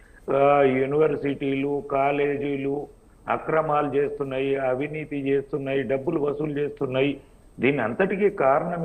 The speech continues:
ఎవరు? మీ ప్రభుత్వం కాదా? మీ ప్రభుత్వ పర్యవేక్షణ ప్రాపర్గా లేకపోవడమే కదా కళాశాలలు ఈ విధంగా ప్రవర్తించడానికి కారణమైంది. మీకు ప్రభుత్వము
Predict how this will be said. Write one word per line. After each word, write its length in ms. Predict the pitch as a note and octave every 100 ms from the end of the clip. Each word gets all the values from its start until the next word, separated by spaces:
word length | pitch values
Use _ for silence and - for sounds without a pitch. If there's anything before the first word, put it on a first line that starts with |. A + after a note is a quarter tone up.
| D#3
ఎవరు? 220 | D#3 D#3 D3
మీ 100 | A2+ C#3
ప్రభుత్వం 440 | G#2+ G2 C#3+ F3 F3 D3+
కాదా? 220 | D3+ D#3+ - - - - - - -
మీ 80 | A#2+ D3+
ప్రభుత్వ 480 | A#2 A2+ E3 F3
పర్యవేక్షణ 760 | F3 D3 C#3+ E3 E3+ E3 E3 E3 -
ప్రాపర్గా 440 | B2+ B2+ D#3+ D3+ D#3
లేకపోవడమే 640 | C#3 C#3+ E3+ E3 E3 E3 D#3 D3
కదా 160 | D#3
కళాశాలలు 760 | D#3+ C#3 C#3 D#3 D#3 D3+ D#3 D3
ఈ 120 | C#3 C#3+
విధంగా 300 | D3 D#3 D3+ D3
ప్రవర్తించడానికి 760 | C#3+ D3+ D3+ C#3 C#3+ D3+ D3 -
కారణమైంది. 540 | D3 D3 D3+ D3+ D3+ D#3+ - - - - - -
మీకు 260 | A2+ E3 D#3+
ప్రభుత్వము 680 | A#2+ A#2 D#3 F3+ E3+ E3+